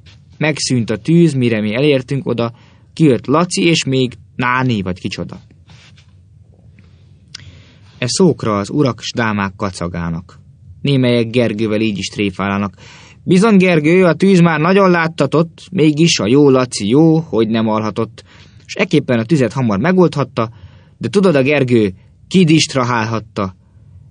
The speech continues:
E tréfára Gergő így felelt valódi orcával. „Az olyast vizsgálni nem módi, az így kérdést tartom igen helytelennek. Elég, hogy elaludt a tűz, hál' Istennek.” Hát a tensz urak és tensz asszonyságok,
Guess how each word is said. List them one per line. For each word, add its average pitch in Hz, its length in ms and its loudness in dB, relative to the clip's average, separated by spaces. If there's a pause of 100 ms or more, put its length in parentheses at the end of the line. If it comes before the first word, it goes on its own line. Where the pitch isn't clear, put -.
(140)
E 123 80 -4
tréfára 131 500 0
Gergő 107 340 -2
így 120 200 -4
felelt 90 300 -4
valódi 101 440 -2
orcával. 101 640 -6 (920)
„Az - 140 -4
olyast 220 340 2
vizsgálni 202 420 2
nem 214 200 4
módi, 127 440 2 (440)
az 135 180 -2
így 190 220 2
kérdést 131 560 0
tartom 156 360 0
igen 139 240 2
helytelennek. 104 720 -2 (300)
Elég, 120 360 2
hogy - 180 -4
elaludt 127 400 0
a 117 60 -2
tűz, 127 300 -2
hál' 120 240 0
Istennek.” 98 540 -4 (880)
Hát 110 200 -6
a 107 80 -4
tensz 170 360 0
urak 101 440 -6 (840)
és - 180 -4
tensz 170 340 0
asszonyságok, 98 880 -6